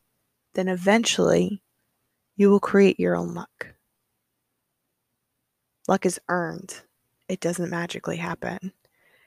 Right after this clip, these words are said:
And a lot of people are like, "Oh, you're so lucky." But you don't know about the ten, fifteen, twenty years that leads up to that moment of luck. 'Cause you only see a snapshot, but you may not actually see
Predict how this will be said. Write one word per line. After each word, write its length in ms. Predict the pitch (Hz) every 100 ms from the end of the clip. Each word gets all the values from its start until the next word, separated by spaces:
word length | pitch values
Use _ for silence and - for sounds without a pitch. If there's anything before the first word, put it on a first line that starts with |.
| _ -
And 80 | 180
a 40 |
lot 200 | 175 170
of 60 | 170
people 260 | 185 180
are 80 | 175
like, 200 | 170 -
"Oh, 120 | 190
you're 180 | 190 190
so 240 | - 185
lucky." 480 | 185 214 - - 180 - _ _ _ _ _ _ -
But 120 | 196
you 60 |
don't 360 | 202 208 190 202
know 280 | 196 202 196
about 340 | 185 170 170
the 320 | - 170 175 - _
ten, 380 | - - 185 175
fifteen, 600 | - 190 - - 185 175
twenty 440 | - 190 190 185
years 380 | 180 185 165 160
that 180 | - -
leads 260 | 185 180 170
up 160 | 170
to 120 | - 170
that 260 | 175 -
moment 560 | - 180 175 170 170 -
of 180 | - -
luck. 300 | - - - _ - - - - -
'Cause 140 | -
you 100 | 185
only 320 | 202 196 180 175
see 480 | - 185 170 170 _ _ _ -
a 40 |
snapshot, 680 | - 180 165 - - - - _ _ _ _ _ _ _ -
but 100 | 170
you 140 | 170
may 160 | 180 185
not 200 | 170 156
actually 360 | 151 - -
see 600 | - - 214 202 175 180